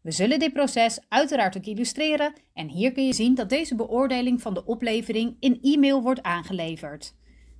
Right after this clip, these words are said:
De eventuele werkzaamheden die nog uitgevoerd moeten worden, staan duidelijk vermeld. Ook zijn de gekoppelde foto's vermeld en kan men deze bekijken.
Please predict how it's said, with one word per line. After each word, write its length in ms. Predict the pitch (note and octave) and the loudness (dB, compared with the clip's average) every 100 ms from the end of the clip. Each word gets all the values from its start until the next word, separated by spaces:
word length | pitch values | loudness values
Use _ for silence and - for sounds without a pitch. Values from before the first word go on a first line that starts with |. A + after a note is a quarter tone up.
| - _ | -20 _
De 100 | - | -8
eventuele 500 | - F#4 - C4+ B3 | 2 2 2 0 0
werkzaamheden 680 | E3+ F3+ B3+ C#4 A#3+ B3 A#3+ | 0 0 0 2 2 4 2
die 100 | C4 | 2
nog 160 | D4+ - | 0 0
uitgevoerd 520 | E4 F#4 C4+ D4+ C#4+ | 0 0 -4 -4 2
moeten 220 | C4 B3+ | 2 2
worden, 300 | A3 A3+ A3 - | -4 -2 -4 -6
staan 300 | - A3 G3 | -6 -4 -2
duidelijk 420 | F3 A3+ A3 G3 | -2 -2 -2 -6
vermeld. 520 | G3+ E3+ D3 D3+ - _ _ _ | -6 -4 -6 -6 -12 _ _ _
Ook 200 | D4 E4+ | 0 0
zijn 160 | - C4 | 0 -2
de 60 | |
gekoppelde 420 | G#3 - F#3 G#3 | -2 -8 -8 -6
foto's 400 | A3 D#4+ F4+ F4+ | 0 2 2 0
vermeld 500 | - C#4+ C4 C4 C4+ _ | -2 4 4 4 -2 _
en 140 | E4 | -6
kan 220 | C#4+ F#3 | -2 -2
men 200 | F3+ F3 | -2 -4
deze 280 | F#3+ G3+ G#3 | -2 -2 -2
bekijken. 600 | A#3 - F#3 C#3 C#3+ G2+ | -6 0 0 0 -10 -12